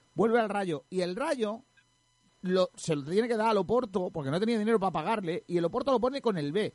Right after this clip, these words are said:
Cuando llega al Málaga, después de haber estado media vuelta sin jugar,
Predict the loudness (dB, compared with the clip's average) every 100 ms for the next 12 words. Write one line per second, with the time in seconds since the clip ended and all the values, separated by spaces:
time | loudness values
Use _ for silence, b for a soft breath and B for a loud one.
0 | _ -2 0 0 0 2 2 2 0 0
1 | -2 -4 -6 -2 -2 0 -2 0 2 8
2 | 10 12 12 12 12 12 12 12 12 12
3 | 12 12